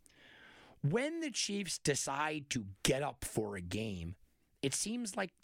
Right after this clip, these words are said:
they get up for that game, doesn't it? Week one, Chiefs, Texans. Well, that's week one, man. This is it. Oh, the Texans and Deshaun,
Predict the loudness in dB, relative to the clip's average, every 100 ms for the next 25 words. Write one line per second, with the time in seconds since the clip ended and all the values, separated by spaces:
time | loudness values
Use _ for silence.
0 | -4 0 2 2 0 0 0 0 0 -2
1 | 0 -2 -2 -2 -4 _ _ -20 -20 -16
2 | -10 -8 -4 -2 0 0 0 0 2 2
3 | 2 0 -4 -8 0 2 2 0 -2 -6
4 | 0 4 4 4 0 -2 -2 -4 -6 -8
5 | _ -20 _ _ _ 0 4 6 4 2
6 | -2 0 -2 0 0 -2 -4 -4 -4 -6
7 | -8 2 6 8 6 0 0 -2 2 6
8 | 6 4 0 4 4 4 2 2 2 -2
9 | 0 2 4 4 4 2